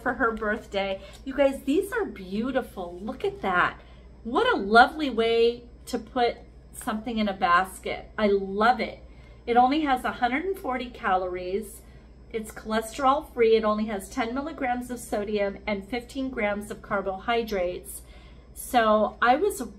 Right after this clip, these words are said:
really excited about that. Yeah, so that is a little gift for her. These were in the candy section, of course,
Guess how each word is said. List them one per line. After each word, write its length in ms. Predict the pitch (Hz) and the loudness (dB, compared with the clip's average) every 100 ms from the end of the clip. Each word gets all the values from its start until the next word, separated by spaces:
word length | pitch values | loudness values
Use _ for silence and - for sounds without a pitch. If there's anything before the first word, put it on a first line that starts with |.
| - | -8
really 420 | 226 226 226 233 - | 2 4 4 0 -4
excited 720 | 214 - 214 196 190 185 180 - | -8 -8 -4 -4 -4 -8 -8 -10
about 400 | - 175 - - | -6 -4 -4 -8
that. 380 | 185 50 - - - - - - - - - - - | -8 -6 -10 -16 -20 -20 -20 -20 -20 -20 -20 -18 -10
Yeah, 360 | 196 185 - - | -4 -2 -2 -8
so 260 | - - 233 | -6 -2 0
that 420 | 214 233 262 254 | 0 2 2 0
is 160 | 262 | -2
a 80 | 269 | -4
little 300 | 233 240 220 | -4 -2 -4
gift 340 | 214 214 202 - | -4 -4 -4 -8
for 260 | - 208 | -6 -4
her. 380 | 208 196 - - - - - - - | -2 -4 -6 -10 -16 -20 -20 -12 -4
These 280 | 233 247 | -2 -2
were 120 | 294 285 | 4 4
in 120 | 302 | 4
the 80 | 330 | 2
candy 440 | - 311 285 277 | 0 0 2 -2
section, 500 | - 285 262 - 254 | -4 -4 -4 -6 -6
of 160 | 233 - | -6 -8
course, 640 | - 208 196 233 254 - | -6 -2 0 -2 -4 -14